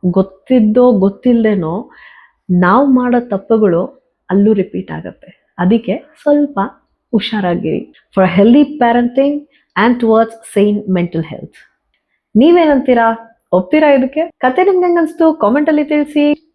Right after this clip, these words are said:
ಕತೆ ಇಷ್ಟ ಆದಲ್ಲಿ ಮರಿಬೇಡಿ, ಲೈಕ್ ಮಾಡಿ, ಶೇರ್ ಮಾಡಿ, ಸಬ್ಸ್ಕ್ರೈಬ್ ಮಾಡಿ. And ಯಾರೆಲ್ಲ ಸಬ್ಸ್ಕ್ರೈಬ್ ಆಗಿಲ್ಲ, ಈಗ್ಲೇ ಸಬ್ಸ್ಕ್ರೈಬ್ ಮಾಡಿ. Thank you for watching. ಖುಷಿಯಾಗಿರಿ. Take care. Stay happy. Bye.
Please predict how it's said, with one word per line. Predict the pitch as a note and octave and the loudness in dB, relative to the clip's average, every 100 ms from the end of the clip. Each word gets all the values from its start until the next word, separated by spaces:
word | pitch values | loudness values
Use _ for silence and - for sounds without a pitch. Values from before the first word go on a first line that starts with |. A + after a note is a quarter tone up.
| _ | _
ಕತೆ | - - D#4+ | -4 0 0
ಇಷ್ಟ | F4+ - E4 | 0 0 0
ಆದಲ್ಲಿ | D4+ C#4 C4+ C4+ B3 | 2 2 2 2 0
ಮರಿಬೇಡಿ, | F#3+ F#3+ C4 B3+ F3+ A#3 F#4 _ _ _ _ _ _ - | -2 0 0 2 0 -2 -6 _ _ _ _ _ _ -6
ಲೈಕ್ | E3 G#3 - | -2 -2 -2
ಮಾಡಿ, | C#4 C4+ D4+ E4+ | -2 -2 -2 -6
ಶೇರ್ | - - G3 C4+ C#4 | -12 -4 -2 -2 -2
ಮಾಡಿ, | C4+ B3+ B3+ | -2 0 -2
ಸಬ್ಸ್ಕ್ರೈಬ್ | B3 F3+ - - A#3 C4+ C4 | -4 -10 -10 -4 0 0 0
ಮಾಡಿ. | A#3 A3+ A3 A3+ A#3 - _ - | 0 0 0 -4 -8 -20 _ -4
And | F#3 | 2
ಯಾರೆಲ್ಲ | G#3+ D#4+ F4+ E4 D4+ | 2 2 2 2 -2
ಸಬ್ಸ್ಕ್ರೈಬ್ | B3 - B3+ A#3+ | -14 -6 -2 0
ಆಗಿಲ್ಲ, | A#3+ A#3 A3+ A3+ A#3 - | 0 0 -2 -2 -4 -6
ಈಗ್ಲೇ | G3+ C4 C#4 D4+ | 2 2 2 0
ಸಬ್ಸ್ಕ್ರೈಬ್ | C#4 C4+ - C4 C4 | -2 -6 -4 -4 -2
ಮಾಡಿ. | C4 C4 C#4 C#4 C#4+ - _ _ _ _ - | -4 -2 0 0 -2 -10 _ _ _ _ -8
Thank | A3 C4+ | -4 0
you | D4+ D4+ | 0 0
for | D4 C#4 C4+ | 2 4 4
watching. | C4+ C4+ D4 C#4 C#4 C#4 - | 2 -2 0 0 -2 -6 -2
ಖುಷಿಯಾಗಿರಿ. | C#4 C4+ F4 D#4+ C#4 C4 B3+ C4 C4 _ | -2 0 0 2 0 -2 0 -2 -4 _
Take | F#3 A#3 - A#3+ | -2 -2 -4 -4
care. | A#3+ A#3+ | -4 -4
Stay | - G3 F#3+ | -6 -6 -4
happy. | G#3 G#3+ G#3+ - A3+ A#3+ _ F3 | -4 -4 -6 -4 -4 -4 _ -14
Bye. | - - - | -12 -14 -20